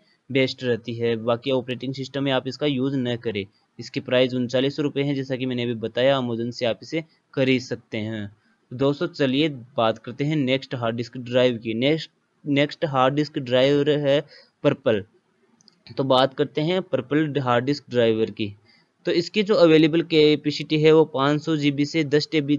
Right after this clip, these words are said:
टी बी तक की है। ये थोड़ी हेवी आती है। और इसकी जो प्राइस है वो पैंतीस सौ पचास रुपये है। ये इसका जो यूज़ है वो सर्वेलेंस हार्ड डिस्क ड्राइव के, के रूप में होता है। सर्वेलेंस में काफ़ी अच्छी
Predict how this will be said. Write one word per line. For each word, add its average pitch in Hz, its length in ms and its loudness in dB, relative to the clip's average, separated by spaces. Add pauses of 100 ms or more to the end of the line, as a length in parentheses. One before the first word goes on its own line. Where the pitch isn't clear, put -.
(180)
टी 143 80 2
बी 139 140 2
तक 147 220 -4
की 156 100 0
है। 147 360 2 (600)
ये 120 180 0
थोड़ी 143 340 4
हेवी 131 380 2
आती 143 280 4
है। 135 340 0 (800)
और 123 240 0
इसकी 156 500 0
जो 156 280 6 (400)
प्राइस 139 380 6
है 147 200 4
वो 147 160 6
पैंतीस 135 380 -4
सौ 143 80 -6
पचास 139 460 0
रुपये 143 260 0
है। 143 400 0 (1300)
ये 135 220 2
इसका 170 420 4
जो 165 120 2
यूज़ 156 340 4
है 165 60 6
वो 165 140 4
सर्वेलेंस 160 560 2
हार्ड 147 200 6
डिस्क 147 220 -2
ड्राइव 135 240 6
के, 139 280 2
के 147 240 2
रूप 135 260 -2
में 135 100 0
होता 127 240 0
है। 143 220 4
सर्वेलेंस 135 520 -2
में 156 140 -4
काफ़ी 156 320 -2
अच्छी 165 360 -4